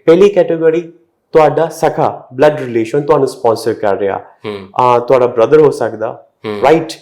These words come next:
Speaker 2: ਹੂੰ।
Speaker 1: ਗ੍ਰੈਂਡਪੇਰੈਂਟਸ ਹੋ ਸਕਦੇ ਆ, ਪੇਰੈਂਟਸ ਹੋ ਸਕਦੇ ਆ।
Speaker 2: ਹੂੰ।
Speaker 1: ਸੈਕੰਡ ਕੈਟਾਗਰੀ ਤੁਹਾਡਾ ਰਿਲੇਟਿਵ,
Speaker 2: ਹੂੰ।
Speaker 1: ਰਾਈਟ? ਮਾਸੀ ਦਾ ਲੜਕਾ,
Speaker 2: ਹੂੰ।
Speaker 1: ਭੂਆ ਜੀ ਦਾ ਲੜਕਾ,
Speaker 2: ਹੂੰ।
Speaker 1: ਰਾਈਟ? Third category is your friend।
Speaker 2: ਹੂੰ।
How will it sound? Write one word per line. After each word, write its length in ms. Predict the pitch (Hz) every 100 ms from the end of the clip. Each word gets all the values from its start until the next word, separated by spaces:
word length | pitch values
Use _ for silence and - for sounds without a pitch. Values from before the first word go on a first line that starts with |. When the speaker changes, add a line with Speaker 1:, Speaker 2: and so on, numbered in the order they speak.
| _
Speaker 2:
ਹੂੰ। 140 | 113 101
Speaker 1:
ਗ੍ਰੈਂਡਪੇਰੈਂਟਸ 560 | 123 131 135 135 135 117
ਹੋ 80 |
ਸਕਦੇ 360 | 104 101 101 110
ਆ, 60 | 131
ਪੇਰੈਂਟਸ 440 | - 151 165 156
ਹੋ 80 | 107
ਸਕਦੇ 400 | 104 95 95 120
ਆ। 140 | 151 113
Speaker 2:
ਹੂੰ। 160 | 110 - - _ _
Speaker 1:
ਸੈਕੰਡ 440 | - - 147 180 185
ਕੈਟਾਗਰੀ 500 | 180 175 175 180 190
ਤੁਹਾਡਾ 400 | - 165 135 143
ਰਿਲੇਟਿਵ, 500 | 127 113 113 120 104 - _ _
Speaker 2:
ਹੂੰ। 140 | 113 98 90 _ _ -
Speaker 1:
ਰਾਈਟ? 280 | 156 147 - - _
ਮਾਸੀ 300 | 123 117 -
ਦਾ 100 | 131
ਲੜਕਾ, 580 | 127 120 - 123 120 - _ -
Speaker 2:
ਹੂੰ। 80 | 110
Speaker 1:
ਭੂਆ 180 | 147 120
ਜੀ 140 | 120
ਦਾ 80 | 123
ਲੜਕਾ, 400 | 123 - 127 117
Speaker 2:
ਹੂੰ। 420 | - _ _ -
Speaker 1:
ਰਾਈਟ? 260 | 165 160 - - _ _ _ _ _ 175
Third 160 | 190 196
category 520 | 185 170 170 165 165
is 140 | 156 -
your 60 | 170
friend। 400 | - 156 123 101 - _ _
Speaker 2:
ਹੂੰ। 160 | 117